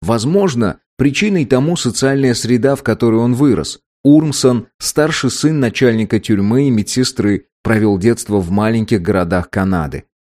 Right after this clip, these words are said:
Сначала это был Трентон в восточной части провинции Онтарио, где основным работодателем является военная база. Примечание: Трентон. Сейчас это место даже потеряло статус города,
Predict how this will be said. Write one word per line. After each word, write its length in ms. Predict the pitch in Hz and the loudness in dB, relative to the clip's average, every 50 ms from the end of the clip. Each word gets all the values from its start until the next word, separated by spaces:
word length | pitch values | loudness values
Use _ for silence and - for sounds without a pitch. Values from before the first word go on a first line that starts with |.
| _ _ | _ _
Сначала 520 | - - - 127 131 127 - 208 190 156 117 | -12 -4 0 0 0 2 0 0 2 2 2
это 200 | 98 - - 95 | 0 0 -2 -2
был 380 | 87 92 101 95 92 87 - _ _ _ _ | 0 0 2 2 2 0 -4 _ _ _ _
Трентон 640 | - 123 147 170 165 156 - - 143 135 131 131 - _ | -2 0 0 0 -2 -2 0 0 0 0 -2 -4 -8 _
в 80 | - 104 | -6 -2
восточной 600 | 113 139 135 - - 147 135 - - - 123 113 | 0 0 0 0 0 -2 -2 -2 -2 -4 -4 -2
части 340 | 113 - 131 123 123 - 135 | 0 0 -2 -2 0 -2 -4
провинции 760 | - - 120 117 120 117 120 120 117 117 - 123 123 - - | -2 0 0 0 2 2 0 0 -2 -2 0 0 0 0 0
Онтарио, 680 | - 120 117 110 - 131 120 117 117 120 117 110 - _ _ - | -2 -4 -2 -2 0 0 0 2 2 2 0 0 -2 _ _ -8
где 240 | 117 120 120 156 | -4 0 0 2
основным 540 | 151 139 - - 135 123 113 131 170 196 175 | 2 0 0 0 -2 0 0 0 0 0 2
работодателем 800 | 127 113 95 107 - 104 95 87 - 135 139 - 127 113 107 104 | 2 2 0 0 0 0 0 0 0 0 0 -2 -2 -2 0 0
является 500 | 95 101 92 104 117 120 117 - - 113 | 0 0 0 0 0 0 0 0 -2 0
военная 500 | 98 98 98 98 101 101 101 104 107 107 | 0 0 0 0 0 -2 -2 0 -2 0
база. 460 | 101 110 98 82 73 - 69 - - _ _ _ _ | 2 2 0 0 -2 -6 -8 -12 -14 _ _ _ _
Примечание: 580 | - 107 117 127 123 - - 110 101 98 98 98 | 0 2 2 2 2 2 0 0 2 0 0 -2
Трентон. 580 | 92 - 127 135 123 110 92 - 95 90 87 - _ _ | -2 0 2 2 2 2 0 -2 -2 -4 -4 -8 _ _
Сейчас 400 | - - 127 117 - 131 113 - | -6 -6 -4 0 0 0 0 0
это 160 | 113 - 117 113 | -2 0 0 0
место 360 | 120 139 156 151 - - 117 | 2 0 0 -2 -2 -2 0
даже 240 | 104 110 104 92 104 | 0 0 0 0 -4
потеряло 440 | - 110 - 123 110 113 110 107 | -6 -4 -2 0 0 2 2 0
статус 420 | 107 - - 117 104 - 113 104 107 | 0 0 -2 -2 -2 -2 -4 -6 -2
города, 500 | 110 117 143 156 151 123 104 104 - | 0 0 2 2 2 2 2 0 0